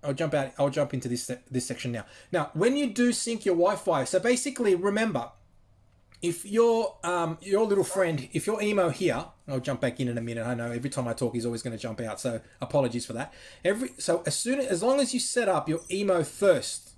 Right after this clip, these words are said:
please set up your emo first. Make sure you go into your settings, you set up your Wi-Fi, you connect your Wi-Fi to the internet. Uh, emo has connection to the internet. You can ask him a question, you can ask him anything in general,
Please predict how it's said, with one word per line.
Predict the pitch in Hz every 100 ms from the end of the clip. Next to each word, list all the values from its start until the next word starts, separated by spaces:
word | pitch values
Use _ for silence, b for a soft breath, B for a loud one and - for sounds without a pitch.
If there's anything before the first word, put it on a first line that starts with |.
| -
please | 220 254
set | - 233
up | 214
your | 202
emo | 185 180 165
first. | 170 139 -
Make | 180
sure | 175 196 185
you |
go | 165 160
into | 151 135
your | 123
settings, | - 196 185 170
you | 147
set | - 147
up | -
your | 120
Wi-Fi, | 147 196 - 175 170
you | 143
connect | - 180 -
your | 151
Wi-Fi | 151 165 - 165 208
to | -
the | 131 185
internet. | 208 196 190 B B B B -
Uh, | 165 160 160
emo | 165 165
has | 143 143 -
connection | 160 151 151
to | 139
the | 127 190
internet. | 226 220 214
You | 170
can | 156
ask | 151 -
him | 131
a | 117
question, | - 208 - 233 202
you |
can | 175 156
ask | 160 -
him | 139
anything | 165 175 196 190
in | 147
general, | 190 220 226